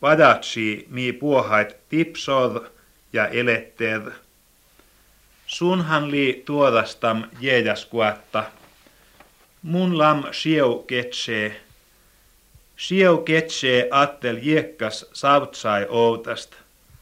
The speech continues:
Mut pälhäles kote iila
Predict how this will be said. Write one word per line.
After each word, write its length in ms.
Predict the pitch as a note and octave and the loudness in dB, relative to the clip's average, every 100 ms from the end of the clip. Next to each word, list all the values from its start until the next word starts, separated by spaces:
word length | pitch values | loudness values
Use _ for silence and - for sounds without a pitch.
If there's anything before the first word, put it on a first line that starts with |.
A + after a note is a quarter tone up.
| - _ _ | -20 _ _
Mut 280 | D3+ D#3+ D#3+ | -4 -4 0
pälhäles 760 | F3 F3+ E3 C3+ A#2+ A2+ - - | 4 6 4 2 0 0 -4 -10
kote 340 | - C3 C3 B2+ | -4 -2 0 -2
iila 500 | B2+ F3+ E3 A#2 | 0 0 0 0